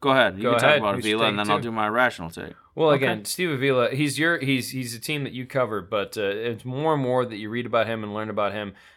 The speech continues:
Speaker 2: Uh, at six three and a half, three thirty-two, he's a big man, but he moves pretty well for a guy who's three thirty-two.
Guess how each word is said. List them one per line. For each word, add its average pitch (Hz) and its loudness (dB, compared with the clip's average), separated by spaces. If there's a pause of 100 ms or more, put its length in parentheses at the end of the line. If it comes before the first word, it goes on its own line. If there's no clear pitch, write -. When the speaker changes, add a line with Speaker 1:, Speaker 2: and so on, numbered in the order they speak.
Speaker 2:
Uh, 110 2
at 117 -4
six 139 -6
three 139 0
and 127 0
a - 0
half, 120 4
three 127 -4
thirty-two, 113 -6
he's 110 -6
a 101 -10 (180)
big 127 2
man, 120 0
but 113 -4
he 120 -4
moves 135 0
pretty 160 -6
well 147 4
for - -6
a 123 -2
guy 117 -2
who's 117 -6
three 127 -6
thirty-two. 110 -6